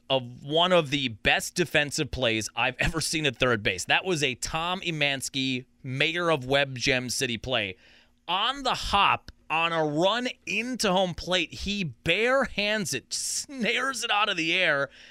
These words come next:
and in one motion throws it to the bag and just gets the runner for the first out of that ninth inning.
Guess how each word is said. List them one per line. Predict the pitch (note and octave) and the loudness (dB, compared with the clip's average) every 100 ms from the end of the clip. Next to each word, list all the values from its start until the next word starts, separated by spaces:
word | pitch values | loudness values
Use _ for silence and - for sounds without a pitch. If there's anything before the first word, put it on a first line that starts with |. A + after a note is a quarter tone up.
| - - | -20 -4
and | F#3 G3 | 0 0
in | F#3 E3+ E3 | 0 -2 -2
one | G3 A#3 C#4+ C#4+ | 0 0 0 -2
motion | A3+ A3 A3+ A#3 - D3+ C3+ | -6 0 0 2 0 -2 -2
throws | B2 E3+ G3 E3+ | 0 0 2 0
it | F3 | -4
to | |
the | E3 | -4
bag | C3 D3+ D#3 D#3+ - | -2 2 2 0 0
and | D3 C#3+ | 0 0
just | - C#3+ G3 G#3+ - | -2 0 0 0 -2
gets | - - | -4 -2
the | E3 | 0
runner | D3+ C#3+ | 2 0
for | C3 | -2
the | A#2+ | -6
first | - C#3 - | -2 -2 0
out | C3 | -2
of | B2+ | 0
that | A2+ | 0
ninth | A#2+ A#2 | 0 0
inning. | A2+ G#2 | -2 -4